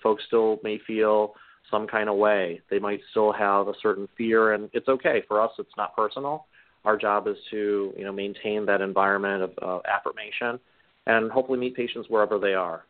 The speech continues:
And I, I was really glad, for example, when that particular patient told me about her health issues, so I could do a better job about providing her care.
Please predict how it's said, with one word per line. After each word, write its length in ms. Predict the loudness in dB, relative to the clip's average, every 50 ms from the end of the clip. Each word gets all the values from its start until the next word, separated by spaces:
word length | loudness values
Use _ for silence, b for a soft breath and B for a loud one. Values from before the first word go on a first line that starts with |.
| _ _ -10
And 420 | -8 -6 -6 -6 -6 -8 -6 -6
I, 140 | -4 -4 -4 -2 -2
I 20 |
was 120 | -4 -4 -2
really 240 | 0 0 0 0 -2
glad, 360 | -2 0 0 2 2 0 -2 -4
for 80 | -8 -10
example, 400 | -10 -8 -10 -10 -10 -10 -10 -10
when 280 | -10 -10 -10 -12 -14 _ B B B B B B B 0
that 140 | 0 0
particular 380 | 0 -2 -2 -2 -2 -2 -2 -2
patient 380 | 0 0 -2 -2 -2 -8 -10 -4
told 200 | -2 -2 -2 0
me 140 | -2 -2 -4
about 440 | -2 0 0 2 2 2 2 0 -2 -4 -4
her 100 | -4 -2
health 260 | 0 -2 -2 0 -2
issues, 440 | -4 -4 -2 -2 -2 0 0 -2 -4 -6 B B B B B B B
so 80 | 0 0
I 40 | 0
could 100 | 0 -2
do 80 | -4 0
a 40 | 0
better 220 | 0 2 0 0
job 240 | 0 0 0 0 -2
about 280 | -2 -4 -4 -4 -4
providing 340 | -6 -6 -4 -4 -6 -6 -8
her 120 | -10 -12 -10
care. 260 | -10 -14 -16 -16